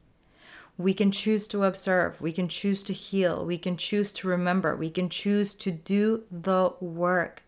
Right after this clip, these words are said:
go internal, embrace who we are. Observe. Use that mirror to see who you truly are at your core and embody that person in a powerful way, in a loving way, in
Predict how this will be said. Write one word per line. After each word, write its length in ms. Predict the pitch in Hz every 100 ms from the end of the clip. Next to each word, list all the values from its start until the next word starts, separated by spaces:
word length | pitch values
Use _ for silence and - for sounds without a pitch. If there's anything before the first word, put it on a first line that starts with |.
| _
go 220 | - 185 202
internal, 880 | 208 196 - 180 185 175 - - _ _ _ _ _ _ _
embrace 800 | 202 196 190 170 170 180 202 202
who 100 | -
we 160 | 196 180
are. 340 | 180 175 170 - - - -
Observe. 800 | 202 202 - - 202 214 190 160
Use 380 | 165 214 240 233
that 300 | 254 240 233
mirror 840 | 190 185 185 196 160 147 - 214 -
to 160 | 226
see 440 | 220 - 220 220 220
who 240 | 220 226
you 220 | 240 262
truly 480 | 254 - 226 214 208
are 320 | - 180 185 -
at 220 | 175 -
your 240 | 175 170 165
core 640 | - - 165 185 233 -
and 140 | 190 202
embody 640 | 196 165 170 185 220 240
that 220 | 220 202
person 440 | - 180 170 220 208
in 180 | 185
a 140 | 180 165
powerful 720 | - 196 247 320 294 190 180
way, 440 | 143 127 139 220 226
in 140 | 196
a 100 | 196
loving 640 | 190 190 190 254 294 269 165
way, 360 | 151 156 220 - - - _
in 340 | 208 214 214